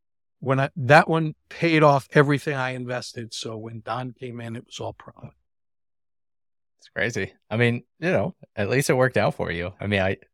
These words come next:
Speaker 2: I know just as many people who have just burnt themselves out and they will never invest again.
Speaker 1: You have to do a portfolio approach. You have to, you
Speaker 2: Mm.
Speaker 1: have to s-, do it over time, and you have to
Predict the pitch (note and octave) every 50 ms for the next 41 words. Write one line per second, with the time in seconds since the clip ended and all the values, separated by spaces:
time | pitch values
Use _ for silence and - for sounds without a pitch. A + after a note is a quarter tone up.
0 | _ - G#2+ A2 B2 B2+ A#2+ A2+ A2+ A#2+ B2 - B2+ B2 - A#2 G#2 G#2+ A2+ A2
1 | G#2 G2 F2+ A#2 G#2+ G#2+ G2+ G2 G2 F2+ F2+ F#2+ - - G2+ G2+ G2 F2+ - _
2 | - F#2+ F2 C#2+ F#2 F#2+ F2+ F2+ - F2+ F2+ F2+ F#2+ F#2 F#2 F#2+ G#2 G#2+ G2+ G2
3 | G2 G#2 G#2 G#2 G#2+ A2 A2+ A2+ A2+ A#2 A#2+ C3 B2+ B2 B2 B2 A#2+ A#2+ C3+ -
4 | - - D3+ D#3+ E3+ D#3+ A2+ G#2 E3 D3 - _ _ _ _ F3 F3 D#3 - F3+
5 | F#3+ - - - G3 D3+ F3+ F3 E3+ D#3 - - G3 F#3+ - - - G3 G#3+ A#3
6 | G3+ C#3+ A#2+ A2+ - - A#2 G#2+ - - - A#2 G#2+ B2+ C3+ - - D#3 - _
7 | _ B2 G2 C3+ B2+ G#2 D3+ D3+ - - D#3 C3 - - - - - _ _ -
8 | C3 B2+ D3+ D3 C#3+ - - C#3 C3 A#2+ B2 A#2 - - - D#3+ E3 E3+ F3+ F3+
9 | E3+ C#3+ C3 B2+ A2+ G#2 C3+ C3+ A#2+ - - B2+ B2 A#2